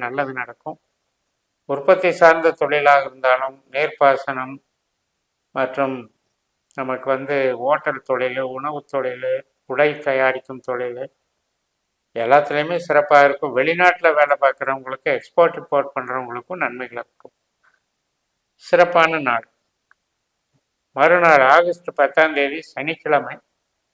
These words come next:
சித்திரை நட்சத்திரம், செவ்வாயினுடைய நட்சத்திரம். சித்திரை நட்சத்திரத்தினுடைய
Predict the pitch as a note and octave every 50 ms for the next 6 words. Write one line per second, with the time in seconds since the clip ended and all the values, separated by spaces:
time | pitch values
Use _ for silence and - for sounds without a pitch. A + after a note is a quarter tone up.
0 | _ _ _ _ _ - - - E3+ E3+ E3+ E3+ G3 F3+ F#3 F3+ E3 D3+ C3+ -
1 | - B2+ - - A#2 A#2 _ _ - - D3+ D3 D3 E3 F3+ F3 F3 E3+ D#3+ C#3+
2 | C#3+ D3+ E3 E3 D3+ - _ - C3 - - B2 C#3+ - - _ _ _ _ _
3 | _ _ _ _ _ _ _ _ _ _ _ _ _ _ _ _ _ _ _ -
4 | - - - F3+ F3 F3+ G#3 G3+ G3+ G3 F3+ F3 E3+ F3 F3 E3 - E3 D3+ D3+
5 | - D#3+ D3 D3 D#3 F3+